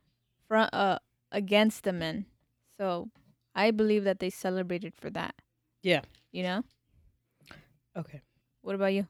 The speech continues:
Speaker 2: Um, I th-, I honestly think, I think it was fine that Rose, Lindsay, Sam, Mao, that they all celebrated 'cause it's their first World Cup.
Speaker 1: Yeah.
Speaker 2: You know?
Speaker 1: Mm-hmm.
Speaker 2: Um, I get it.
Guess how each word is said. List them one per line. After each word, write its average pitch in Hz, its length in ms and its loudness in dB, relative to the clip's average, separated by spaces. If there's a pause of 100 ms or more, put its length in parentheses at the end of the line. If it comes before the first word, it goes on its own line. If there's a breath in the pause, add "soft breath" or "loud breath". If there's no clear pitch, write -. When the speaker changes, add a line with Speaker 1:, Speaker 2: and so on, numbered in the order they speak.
Speaker 2:
Um, 202 300 8 (180)
I 220 140 10
th-, - 140 -6
I 226 280 12
honestly 285 320 4
think, 262 400 6 (560 soft breath)
I 277 100 8
think 392 220 6
it 359 80 10
was 269 180 8
fine 180 520 6
that 156 360 4 (600)
Rose, 165 920 4 (480)
Lindsay, 170 800 -2 (560)
Sam, 160 800 4 (400)
Mao, 147 480 4
that 151 200 0
they 156 140 4
all 151 320 4
celebrated 170 580 4
'cause 220 160 0
it's 262 200 -2
their 359 140 4
first 359 340 0
World 339 220 2
Cup. - 280 0 (100)
Speaker 1:
Yeah. 226 260 4
Speaker 2:
You 226 60 4
know? 311 200 2 (180 loud breath)
Speaker 1:
Mm-hmm. 214 320 -2
Speaker 2:
Um, 247 440 2 (420)
I 262 60 2
get 165 220 6
it. 190 240 4